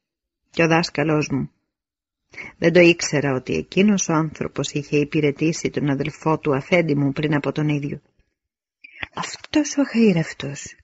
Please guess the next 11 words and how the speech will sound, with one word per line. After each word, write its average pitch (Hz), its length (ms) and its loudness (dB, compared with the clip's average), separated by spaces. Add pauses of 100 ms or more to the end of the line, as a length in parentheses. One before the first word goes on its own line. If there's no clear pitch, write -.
είχε 196 240 0
έρθει 202 180 2
στη 208 160 -4
Σπάρτη 185 360 0
όπως 170 240 -2
εσύ, 185 280 -2
Χίωνη, 165 540 -2 (640)
μόνος 202 380 10
του - 100 0
ο 143 40 0
παλιομπάσταρδος. 151 840 0